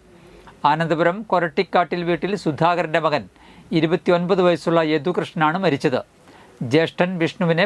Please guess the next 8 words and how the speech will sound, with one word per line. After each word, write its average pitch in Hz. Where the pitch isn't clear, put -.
പോലീസ് 160
പിടികൂടി. 139
ബുധനാഴ്ച 156
വൈകിട്ട് 170
ഏഴരയോടെയായിരുന്നു 170
സംഭവം. 139
കുടിച്ചുകൊണ്ടിരിക്കുന്നതിനിടെ 185
ഷാപ്പിൽ 180